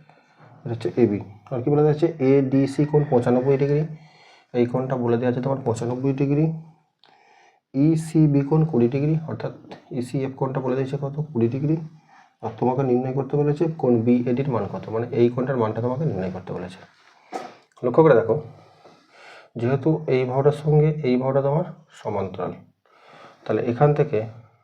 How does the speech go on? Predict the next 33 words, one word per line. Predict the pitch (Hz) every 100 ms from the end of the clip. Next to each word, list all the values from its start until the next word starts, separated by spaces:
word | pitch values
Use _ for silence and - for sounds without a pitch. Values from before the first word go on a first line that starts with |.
| _ _ _ _ _ _ _ - _ - 131
এবং | 120 123 123 -
এখান | 139
থেকে | 143 143
তোমরা | 139 139
কি | 139
বলতে | 127 131
পারো | 147 190 - - _ 113
না, | 110 156 - - _ _ _ _ _ _ _ _ _ _ _ - - -
এই | 147 151
কোণটা | 151 160 151 - 165 185 - _ _ _ -
এবং | 120 147 160 -
এই | 127 117
কোণটা | 113 101 95
পরস্পর | - 123 151 147
কী | 151
হবে? | 147 196
সমান | - 95 87
হবে। | 82 80 - _ _ - - -
আবার | 139
দেখো, | 139 117
এই | 131
কোণটা | 131 151 135
বৃত্তস্থ | 131 - - 151
চতুর্বিপরীত | 147 156 143 147 151
কোণ, | 165 180
তাহলে | - 117
এটা | 127
পঁচানব্বই | 135 135 135 139 147
হলে | 135
এই | 131
কোণটা | 143 147
কত | 151 151
হবে? | 170